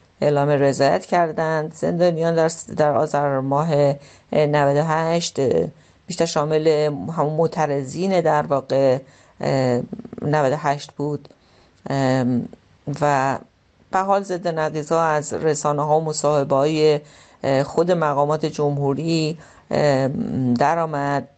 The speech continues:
اه، چنانکه، اه، حسن خلل آبادی، ام،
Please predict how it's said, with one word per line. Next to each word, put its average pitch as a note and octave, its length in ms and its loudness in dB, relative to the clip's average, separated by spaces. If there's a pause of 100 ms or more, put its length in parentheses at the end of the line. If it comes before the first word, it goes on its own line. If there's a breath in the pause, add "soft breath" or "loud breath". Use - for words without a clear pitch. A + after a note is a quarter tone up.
(140)
اه، C#3 200 -4
چنانکه، D3 800 0 (340 loud breath)
اه، B2 220 0
حسن D3+ 840 -2 (180)
خلل C#3 460 2
آبادی، C3+ 680 0 (400 loud breath)
ام، C#3 420 2